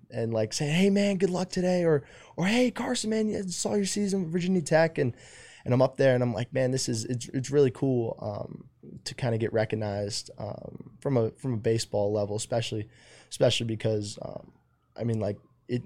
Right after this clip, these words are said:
it doesn't really happen as much as you think." Uh, and, I mean, it's just, it's all baseball up there.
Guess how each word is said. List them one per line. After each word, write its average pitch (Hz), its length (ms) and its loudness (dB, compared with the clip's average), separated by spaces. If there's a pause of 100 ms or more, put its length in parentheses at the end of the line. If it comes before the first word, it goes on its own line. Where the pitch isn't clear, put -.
it 131 100 0
doesn't 120 260 4
really 110 140 4
happen 113 460 2
as 104 200 -2
much 113 300 2
as 104 100 -4
you 107 80 -4
think." 120 360 -2 (320)
Uh, - 280 -6 (220)
and, 110 220 -2
I 107 60 0
mean, 107 180 0
it's 104 180 -6
just, - 300 -6
it's - 260 -6 (440)
all 117 180 6
baseball - 460 -4
up - 100 -10
there. - 240 -6